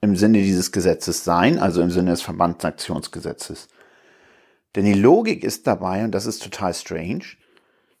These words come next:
dass es zwar eine Hoheitsausnahme gibt,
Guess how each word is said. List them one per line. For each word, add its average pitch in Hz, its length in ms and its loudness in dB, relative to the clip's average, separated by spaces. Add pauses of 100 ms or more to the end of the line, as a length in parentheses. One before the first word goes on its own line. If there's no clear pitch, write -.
(100)
dass 107 140 2
es 131 140 -2
zwar 113 200 4
eine 95 200 0
Hoheitsausnahme 101 1300 0
gibt, - 400 -12